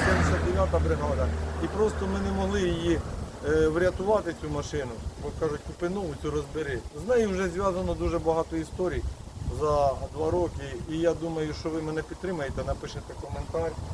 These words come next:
що це все-таки ми правильно зробили. Ну, а хто подумає, що це все херня, ваші, як воно там,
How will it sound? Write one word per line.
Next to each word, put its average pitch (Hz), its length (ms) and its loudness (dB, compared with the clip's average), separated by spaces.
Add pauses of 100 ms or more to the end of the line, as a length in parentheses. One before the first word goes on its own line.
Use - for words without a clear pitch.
(120)
що 139 160 -8
це 156 80 2 (100)
все-таки 151 540 -4 (320)
ми 170 80 2
правильно 185 460 4
зробили. 143 420 0 (140)
Ну, 254 60 6
а 202 80 6
хто - 160 -2
подумає, 190 480 2
що 170 180 0
це 180 80 2
все 180 220 0
херня, 196 300 4
ваші, 175 300 6 (540)
як 156 180 2
воно - 220 -2
там, - 100 2